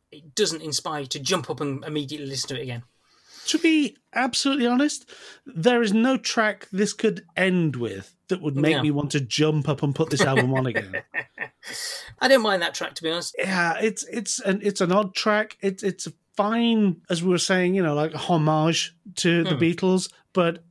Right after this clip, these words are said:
Speaker 2: it doesn't have a place on this album, and it
Speaker 1: Yes.
Speaker 2: doesn't have a place ending this album.
Speaker 1: Yeah, I, I would agree with you on that, although I do like it. I think it would have been good to hear it, but I'm not sure it fits on this album.
Speaker 2: No,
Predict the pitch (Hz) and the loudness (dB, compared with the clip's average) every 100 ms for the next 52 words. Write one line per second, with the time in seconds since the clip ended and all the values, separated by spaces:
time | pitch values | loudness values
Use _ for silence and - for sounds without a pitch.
0 | - 170 160 _ 185 190 220 160 190 190 | -10 -10 -10 _ 0 2 2 2 0 0
1 | - 185 175 175 160 151 151 131 123 135 | 0 0 2 0 0 0 0 0 -2 -4
2 | 139 - - - 151 131 117 - 190 196 | -4 -20 -20 -6 -2 -2 -4 -10 -2 0
3 | 196 156 165 165 - 160 156 - 160 151 | 0 0 0 -2 0 0 0 0 0 2
4 | 135 120 113 104 101 98 - - _ _ | 2 -2 -6 -10 -12 -16 -18 -20 _ _
5 | 165 135 _ _ - 156 160 170 185 190 | -10 -10 _ _ -4 -2 -2 -4 -6 0
6 | 196 185 175 160 175 165 151 156 143 139 | 0 0 -4 -4 -4 -4 -4 -2 -2 -2
7 | 123 - - 135 131 135 139 135 131 147 | -4 -6 -10 -6 -4 -4 -4 -6 -6 -4
8 | 139 131 135 - - - - - - 131 | -4 -4 -10 -18 -20 -20 -20 -20 -12 -8
9 | 127 131 - - _ _ 165 151 170 170 | -6 -6 -8 -20 _ _ -10 -6 -4 -2
10 | 185 160 147 202 190 170 123 214 180 139 | -2 -2 -4 -4 -2 -4 0 2 4 2
11 | 143 147 143 147 160 160 165 - - - | -2 -4 -4 -6 -8 -6 -8 -8 -12 -6
12 | 180 160 147 135 - 151 - 143 135 - | -2 0 0 -4 -10 -8 -6 -6 -6 -8
13 | 131 117 120 _ - - - 156 151 117 | -10 -12 -18 _ -20 -20 -8 0 2 2